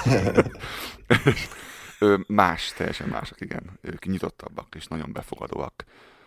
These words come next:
Mivel ez egy ilyen multikulti ország nagyon, ö, ezért, ezért ők rettentően toleránsak. De itt megint függ attól, hogy hová mész. Ezt már biztos unják a hallgatók, de ezt sajnos muszáj vagyok, ö, presszionálni, mert nem tudom azt mondani, hogy a kanadai ember ilyen.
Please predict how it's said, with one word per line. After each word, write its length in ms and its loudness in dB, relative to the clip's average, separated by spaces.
Mivel 320 4
ez 60 4
egy 80 0
ilyen 140 2
multikulti 580 0
ország 340 -6
nagyon, 380 -2
ö, 200 -6
ezért, 400 0
ezért 380 -2
ők 80 -2
rettentően 600 -2
toleránsak. 680 -10
De 140 -2
itt 100 -6
megint 460 0
függ 240 -8
attól, 280 -4
hogy 100 -8
hová 320 -2
mész. 260 -6
Ezt 120 -12
már 140 -4
biztos 200 -8
unják 320 -6
a 40 -2
hallgatók, 420 -4
de 160 -4
ezt 260 -8
sajnos 220 0
muszáj 320 2
vagyok, 240 -2
ö, 140 -4
presszionálni, 640 -4
mert 340 -6
nem 220 8
tudom 260 8
azt 160 -2
mondani, 220 -6
hogy 100 -6
a 20 -12
kanadai 260 -6
ember 280 -8
ilyen. 340 -10